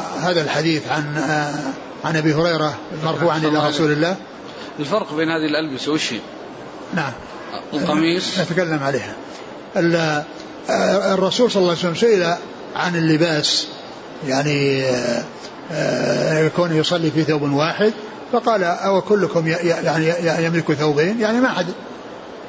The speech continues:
Speaker 1: لا، لا، لا، لو كان ما، ما يصلى في ثوبين ما كل يملك ثوبين، ولكن، آه، الله تعالى يقول: "فاتقوا الله ما استطعتم"، فمن لم يجد ثوبين يجد، يلبس ثوبا واحدا،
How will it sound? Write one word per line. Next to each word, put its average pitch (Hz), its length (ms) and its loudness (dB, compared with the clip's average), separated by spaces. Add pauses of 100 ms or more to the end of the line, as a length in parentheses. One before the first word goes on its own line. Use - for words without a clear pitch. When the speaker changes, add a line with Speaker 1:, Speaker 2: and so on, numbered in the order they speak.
(720)
Speaker 1:
لا، 196 200 2
لا، 202 200 2
لا، 208 180 2 (300)
لو 220 140 6
كان 208 360 2 (120)
ما، 196 220 2
ما 202 160 2
يصلى 190 400 4
في 180 140 4
ثوبين 185 400 4
ما 302 160 4
كل 208 160 2
يملك 175 280 4
ثوبين، 175 360 2 (580)
ولكن، 202 440 2
آه، 196 580 0
الله 196 180 2
تعالى 180 260 2
يقول: 175 240 2
"فاتقوا 185 340 0
الله 160 160 0
ما 160 80 0
استطعتم"، 214 540 2 (420)
فمن 240 460 4
لم 208 140 4
يجد 180 180 2
ثوبين 214 360 2
يجد، 226 460 4
يلبس 220 520 4
ثوبا 226 320 4
واحدا، 165 360 0